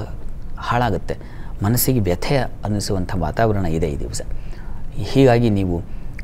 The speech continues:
ಮನಸ್ಸಿನ ಪ್ರಶಾಂತತೆಗೆ ರಾಮಸ್ಮರಣೆ, ರಾಮತಾರಕ ಮಂತ್ರ ಇದೆಯಲ್ಲ, ಆ ರಾಮತಾರಕ ಮಂತ್ರ ಹೇಳ್ಕೊಂಡ್ರೆ ಅದು ತುಂಬ, ತುಂಬ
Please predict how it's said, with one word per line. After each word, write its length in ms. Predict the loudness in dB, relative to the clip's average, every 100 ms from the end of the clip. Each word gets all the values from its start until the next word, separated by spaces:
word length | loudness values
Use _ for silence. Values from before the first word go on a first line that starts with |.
| -4
ಮನಸ್ಸಿನ 400 | 0 0 2 0
ಪ್ರಶಾಂತತೆಗೆ 800 | 2 0 4 6 6 4 4 4
ರಾಮಸ್ಮರಣೆ, 720 | 4 4 4 2 -2 -2 -4 -8 -10 -10 -10 -10 -10 -4 0
ರಾಮತಾರಕ 680 | 4 6 6 6 4 4
ಮಂತ್ರ 300 | 2 2 2
ಇದೆಯಲ್ಲ, 320 | 2 2 0 -2 -6 -8 -8 -8 -2
ಆ 140 | -2
ರಾಮತಾರಕ 680 | 0 0 0 0 2 0 0
ಮಂತ್ರ 260 | 0 -2 -2
ಹೇಳ್ಕೊಂಡ್ರೆ 460 | -4 -4 -4 -4 -4
ಅದು 180 | -4
ತುಂಬ, 340 | 0 4 4 4
ತುಂಬ 240 | 0 -4